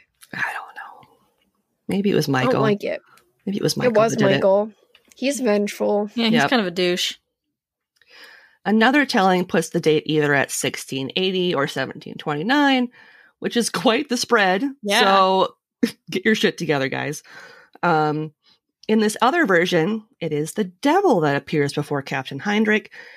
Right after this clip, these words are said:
Speaker 1: not an angel, and Satan condemns him, forcing the captain to sail the seas for all time. But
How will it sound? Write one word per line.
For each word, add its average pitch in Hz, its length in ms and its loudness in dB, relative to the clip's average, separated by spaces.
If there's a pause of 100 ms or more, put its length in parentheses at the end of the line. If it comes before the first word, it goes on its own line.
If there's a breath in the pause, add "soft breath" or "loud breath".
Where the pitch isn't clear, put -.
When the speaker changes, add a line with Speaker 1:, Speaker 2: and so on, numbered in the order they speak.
(160 loud breath)
Speaker 1:
not 147 200 2
an 135 120 0
angel, 175 500 2 (340 soft breath)
and 165 200 0
Satan 190 360 2
condemns 156 600 0
him, - 260 -8 (520 soft breath)
forcing 214 460 0
the 220 80 4
captain 180 520 0
to 156 100 -6
sail 220 380 2
the 220 100 -4
seas 170 380 -2
for - 180 -6
all 156 240 2
time. 127 440 -6 (920)
But - 460 -4